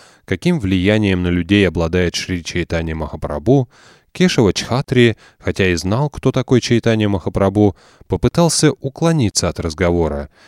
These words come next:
не придав делам Господа Чайтаньи никакого значения.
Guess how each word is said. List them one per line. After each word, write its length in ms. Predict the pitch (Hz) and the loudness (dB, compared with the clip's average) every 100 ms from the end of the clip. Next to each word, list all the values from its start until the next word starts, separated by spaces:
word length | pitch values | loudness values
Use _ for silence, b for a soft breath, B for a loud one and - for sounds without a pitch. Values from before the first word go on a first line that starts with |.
| b | b
не 140 | 95 92 | -6 -2
придав 380 | 110 127 180 | 0 2 2
делам 340 | 139 104 113 110 | 4 4 4 4
Господа 440 | 98 - - 85 | -2 -2 -6 -6
Чайтаньи 720 | - 87 82 127 131 123 113 - | -6 -6 -4 -2 0 0 -2 -4
никакого 580 | 101 107 90 - 80 80 | -6 -4 -6 -4 -4 -4
значения. 800 | 98 101 - 107 82 76 69 | -4 -4 -4 -4 -6 -10 -14